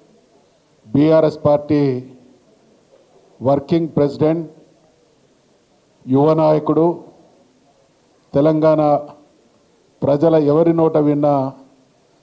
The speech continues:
సమర్థుడైనటువంటి నాయకుడిగా గౌరవించబడుతున్నటువంటి కేటీ రామారావు గారు, గౌరవనీయులు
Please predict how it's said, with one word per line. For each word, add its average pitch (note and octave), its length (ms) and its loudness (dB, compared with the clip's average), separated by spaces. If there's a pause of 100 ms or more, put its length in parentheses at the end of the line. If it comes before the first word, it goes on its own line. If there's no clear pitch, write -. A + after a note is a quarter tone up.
(140)
సమర్థుడైనటువంటి D3+ 960 -2
నాయకుడిగా C#3 600 -2 (1120)
గౌరవించబడుతున్నటువంటి C3+ 1200 0
కేటీ C3+ 400 -4
రామారావు C3 520 0
గారు, C3+ 280 0 (840)
గౌరవనీయులు D3+ 760 2